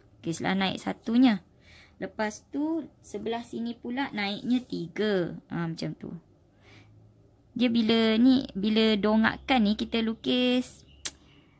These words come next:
uh, ya? Ha, kita, yang sengit-sengit ni, kan lepas satu ni, kan dia sengit kan? Yang sengit ni kau jangan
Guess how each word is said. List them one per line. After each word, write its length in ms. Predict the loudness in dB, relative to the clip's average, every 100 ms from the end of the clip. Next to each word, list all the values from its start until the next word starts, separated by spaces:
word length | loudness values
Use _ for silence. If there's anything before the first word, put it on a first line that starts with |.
| _ -6
uh, 880 | -2 0 0 0 0 2 0 0 -2 0
ya? 180 | 0 0 -4 _ _ -6
Ha, 240 | -4 -2 -4
kita, 320 | -6 -4 -4 -4 _ -20 -20 -20 _ _ _ -20 _ _ _
yang 240 | -6 -4 -2
sengit-sengit 560 | -2 -2 0 2 2
ni, 240 | 0 -2 -6 -4
kan 160 | -2
lepas 400 | -2 -2 -4 -2
satu 400 | -2 -2 -4 -2
ni, 160 | -2 0
kan 160 | 0
dia 80 | 0
sengit 400 | 0 2 0 0
kan? 160 | -2 -4 -10 -20 -6
Yang 160 | -2 2
sengit 240 | 4 4
ni 80 | 2
kau 160 | 0
jangan 320 | 2 2 2